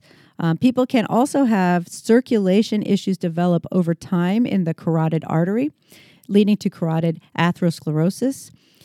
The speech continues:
This is something that would happen more commonly in someone who has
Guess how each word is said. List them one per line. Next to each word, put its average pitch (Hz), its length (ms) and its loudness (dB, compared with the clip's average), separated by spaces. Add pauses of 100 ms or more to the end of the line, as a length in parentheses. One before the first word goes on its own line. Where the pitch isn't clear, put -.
(160)
This 254 160 2
is 269 100 -2
something 214 520 -2
that 175 440 0
would 185 160 4
happen 180 300 0
more 175 180 4
commonly 180 500 0
in 170 200 -2
someone 175 320 2
who 180 140 4
has 165 200 0